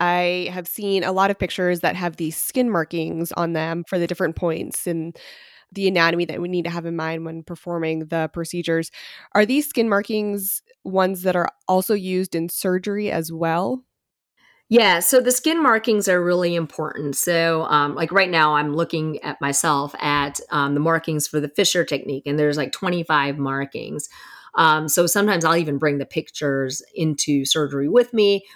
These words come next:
Speaker 2: or take pictures of the kids and mark it out on the picture and bring it with me for reference. Just so these aren't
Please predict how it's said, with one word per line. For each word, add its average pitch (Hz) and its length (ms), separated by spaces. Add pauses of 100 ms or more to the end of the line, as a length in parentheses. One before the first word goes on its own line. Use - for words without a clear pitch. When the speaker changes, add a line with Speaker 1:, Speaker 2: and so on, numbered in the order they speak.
(140)
Speaker 2:
or 175 240
take 180 300
pictures 175 380
of 151 160
the 147 80
kids 165 360
and 139 160
mark 147 380
it 135 100
out 135 360
on 127 180
the 117 60
picture 165 500
and 139 160
bring 147 220
it 143 120
with 143 220
me 139 240 (100)
for 143 160
reference. 127 460
Just 190 180
so 175 360 (340)
these 202 200
aren't 196 300